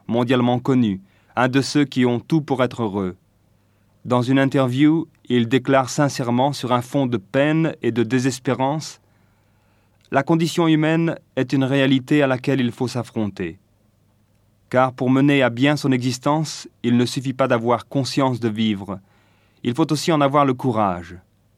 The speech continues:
J'ai quarante-cinq ans. J'ai de moins en moins de certitude. Je n'ai plus aucune certitude.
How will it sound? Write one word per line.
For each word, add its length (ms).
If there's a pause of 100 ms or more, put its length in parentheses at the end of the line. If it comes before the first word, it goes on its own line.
(380)
J'ai 160
quarante-cinq 680
ans. 240 (720)
J'ai 140
de 80
moins 260
en 80
moins 180
de 80
certitude. 880 (640)
Je 120
n'ai 120
plus 220
aucune 280
certitude. 680